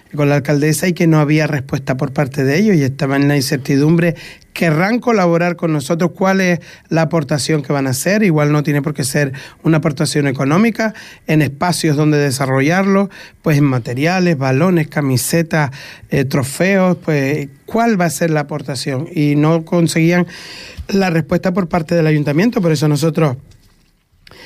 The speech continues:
eh, sa-, sabedores de, de este tema, nos reunimos con ellos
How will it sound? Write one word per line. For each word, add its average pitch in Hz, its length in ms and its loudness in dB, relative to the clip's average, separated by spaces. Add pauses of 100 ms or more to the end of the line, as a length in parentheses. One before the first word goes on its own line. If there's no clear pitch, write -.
(300)
eh, 156 400 2
sa-, 151 400 -2
sabedores 147 580 0
de, 143 260 -2
de 139 80 -2
este 147 180 -2
tema, 175 280 0
nos 131 160 0
reunimos 139 400 0
con 170 160 0
ellos 214 340 2